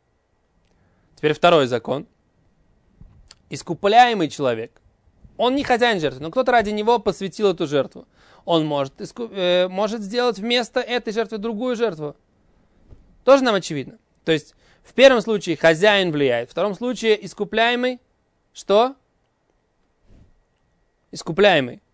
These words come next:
Он хозяин или не хозяин? Он пока не хозяин этой жертвы. Так он не, не влияет, он не может взять другую жертву и назначить место. А з-, в чем тогда вопрос Раби Лозера?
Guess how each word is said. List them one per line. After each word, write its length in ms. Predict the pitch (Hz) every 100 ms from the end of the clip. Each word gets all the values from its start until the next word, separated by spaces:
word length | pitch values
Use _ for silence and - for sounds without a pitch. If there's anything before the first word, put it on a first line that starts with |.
| _ _
Он 180 | 165 165
хозяин 540 | 156 139 143 190 277
или 120 | 262
не 80 | 240
хозяин? 240 | 185 165 160
Он 60 |
пока 180 | 208 262
не 80 | 247
хозяин 300 | 254 294 277
этой 120 | 214
жертвы. 280 | 175 139 131
Так 140 | -
он 160 | 175 220
не, 120 | 240
не 420 | 233 202 190 196
влияет, 420 | 208 233 269 233
он 100 | 180
не 80 | 180
может 320 | 226 240 196 - _ _
взять 300 | - 160 208
другую 320 | 170 165 175 156
жертву 300 | 180 160 147
и 40 |
назначить 460 | 139 135 147 - 214
место. 380 | 233 127 - _ _ _ _ -
А 100 | -
з-, 120 | 143 - _ _ -
в 120 | -
чем 160 | 208 226
тогда 240 | 226 226
вопрос 420 | 202 185 208 185
Раби 200 | 190 170
Лозера? 320 | 170 143 131